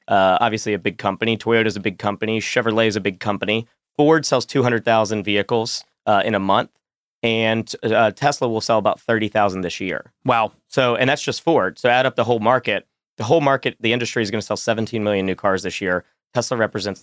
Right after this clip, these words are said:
Speaker 1: thirty thousand in sales.
Speaker 2: Can't argue with the numbers, and I'm a rational guy, so I'm convinced.
Speaker 1: I mean,
Speaker 2: Uh,
Speaker 1: they just need to, well, and they can't charge a high enough price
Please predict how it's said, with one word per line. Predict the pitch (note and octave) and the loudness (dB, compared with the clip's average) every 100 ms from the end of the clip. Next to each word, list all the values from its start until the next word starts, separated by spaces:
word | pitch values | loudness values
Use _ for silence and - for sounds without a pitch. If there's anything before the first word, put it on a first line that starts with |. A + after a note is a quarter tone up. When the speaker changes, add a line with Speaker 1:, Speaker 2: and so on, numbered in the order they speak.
| _ | _
Speaker 1:
thirty | G#2 G2+ | -2 -2
thousand | - G2 F#2 F2 | 0 2 2 -2
in | E2+ | -8
sales. | - G1+ - - - - - - - - _ _ - | -10 -14 -14 -18 -20 -20 -20 -20 -20 -20 _ _ -2
Speaker 2:
Can't | - E3+ F#3 - - | 0 2 0 -4 0
argue | D3+ D3+ C3 C3 | 2 2 4 4
with | C3+ - | 4 2
the | C3+ | 2
numbers, | C3 C3 C3 A2+ G#2+ | 2 2 2 2 0
and | G#2+ | 0
I'm | G#2+ | 2
a | D3 | 2
rational | C#3 C#3 C#3 - C#3 | 4 2 2 0 0
guy, | B2+ B2+ A2+ | 2 0 0
so | - | -2
I'm | C#3 C3+ | -2 0
convinced. | D3+ C3+ C3+ A#2+ - - - - | -2 -2 0 -2 -4 -8 -4 -2
Speaker 1:
I | |
mean, | D3 | 0
Speaker 2:
Uh, | G3 - _ | 0 -2 _
Speaker 1:
they | C3 D#3+ | 0 2
just | D#3+ F3 | 2 0
need | D#3 C#3+ | 0 0
to, | C3+ | -2
well, | C3+ C#3+ C#3 | 2 2 4
and | C#3+ | 2
they | C#3 | 2
can't | - E3+ | 0 -4
charge | - D#3+ D#3+ | 0 0 0
a | B2 | 0
high | C3+ | 2
enough | B2 - | 2 -2
price | - C3+ B2+ - | 0 2 2 -2